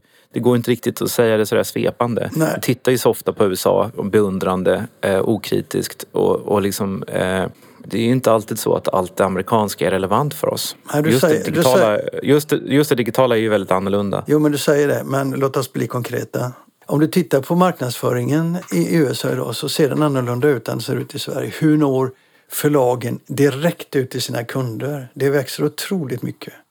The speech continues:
Speaker 1: Mm.
Speaker 2: Där man går förbi, eh, och samtidigt som man då jobbar hårt för att stärka den fysiska bokhandeln, så, så är det mer och mer så att man säljer och marknadsför sig direkt mot kund, eh, på den digitala plattformen. Och det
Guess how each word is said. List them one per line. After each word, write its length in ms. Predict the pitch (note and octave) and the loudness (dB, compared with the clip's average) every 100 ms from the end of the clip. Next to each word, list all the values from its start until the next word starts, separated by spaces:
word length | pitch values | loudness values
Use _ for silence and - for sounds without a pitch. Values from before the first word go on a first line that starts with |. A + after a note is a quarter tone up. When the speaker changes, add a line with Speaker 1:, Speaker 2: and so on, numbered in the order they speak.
| _ _ - | _ _ -4
Speaker 1:
Mm. 180 | G2 F2+ | -4 0
Speaker 2:
Där 100 | D3 | 2
man 160 | C#3+ C#3 | 2 2
går 100 | C#3 | 0
förbi, 600 | D#3 C3+ D3 E3+ A#2+ - | 0 2 2 0 -6 -6
eh, 920 | C3 B2 A#2+ A#2+ A#2+ B2 B2 B2+ B2+ | -4 -2 -2 -4 -6 -8 -8 -8 -8
och 80 | C3+ | -2
samtidigt 320 | F#3 E3+ C#3 | 2 2 0
som 100 | - | 2
man 140 | D#3+ F3 | 2 4
då 260 | C#3+ C3 - _ _ _ - | 2 0 -6 _ _ _ -2
jobbar 300 | C#3+ C#3 C#3 | 2 4 4
hårt 300 | C#3 B2 G#2+ | 2 -2 -4
för 140 | - | -4
att 160 | B2 A#2 | -2 -2
stärka 440 | - D3 B2+ - | 0 2 2 -2
den 120 | B2+ | -4
fysiska 380 | B2 A#2+ - C3 | -2 -4 -4 -6
bokhandeln, 560 | A#2 A#2+ - A2+ A#2 A2+ _ _ _ _ _ | -6 -6 -8 -10 -10 -16 _ _ _ _ _
så, 160 | - - | -4 -2
så 140 | E3 | 0
är 200 | - C#3+ | 2 4
det 80 | D3+ | 4
mer 240 | D#3 C#3 | 4 2
och 80 | D3 | 2
mer 140 | C3+ | 0
så 180 | B2 - | -2 -2
att 140 | A#2 - | -4 -2
man 160 | B2+ | -4
säljer 720 | B2+ C3+ A#2 A2+ A2+ A#2+ B2 - | -2 0 -2 -2 -6 -6 -8 -4
och 60 | |
marknadsför 560 | C3 B2+ - B2 - B2 | -2 -2 -2 -8 -6 -8
sig 160 | - B2 | -8 -4
direkt 440 | B2+ - A2+ - | -4 -4 -6 -10
mot 200 | B2+ B2 | -12 -12
kund, 360 | - C3+ C3+ B2 _ _ _ _ _ _ _ _ _ | -10 -8 -10 -14 _ _ _ _ _ _ _ _ _
eh, 300 | - A#2 A2 G#2+ | -10 -6 -6 -6
på 100 | B2 | -6
den 120 | A2+ | -4
digitala 480 | - B2 - - A#2 | -4 -4 -4 -4 -4
plattformen. 600 | B2 A#2+ - - B2 - | -8 -8 -10 -10 -12 -8
Och 100 | C#3+ B2 A#2+ | -6 -6 -6
det 380 | - F#3+ D3 G#2+ | 2 4 2 -2